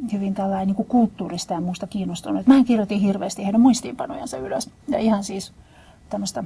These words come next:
sukujuttua. Ja erityisesti just siitä tämmönen kulttuurin kiinnostus nousi mulle varmasti sieltä, että kirjoitin karjalaisia ruokaohjeita ja erityisesti just ruokaohjeita ja lähetettiin Kansallismuseoon johonkin keräykseen niitä.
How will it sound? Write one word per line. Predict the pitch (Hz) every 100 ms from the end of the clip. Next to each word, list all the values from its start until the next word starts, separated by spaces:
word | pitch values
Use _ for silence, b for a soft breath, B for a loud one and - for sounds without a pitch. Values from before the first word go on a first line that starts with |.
| -
sukujuttua. | - 214 196 233 262 185 - 220 233 - B B B _ 277
Ja | 202 190
erityisesti | 214 208 202 190 208 -
just | 196 -
siitä | 226 202 240 277
tämmönen | 180 196 202
kulttuurin | 214 - 202 185 190 -
kiinnostus | - 190 180 - - -
nousi | 247 202 190
mulle | 180 175 175
varmasti | 180 180 175
sieltä, | 190 214 202 196
että | -
kirjoitin | 196 214 202 196
karjalaisia | 190 190 180 180 175 190
ruokaohjeita | 208 196 196 190 175 214 214 - 170
ja | - - B B B 294 B B B
erityisesti | 254 247 220 -
just | 190 -
ruokaohjeita | 202 190 - 208 - - 190
ja | 190
lähetettiin | 190 180 185 185
Kansallismuseoon | 185 226 220 - - - - - 165
johonkin | 240 240
keräykseen | - - - - - - -
niitä. | 269 262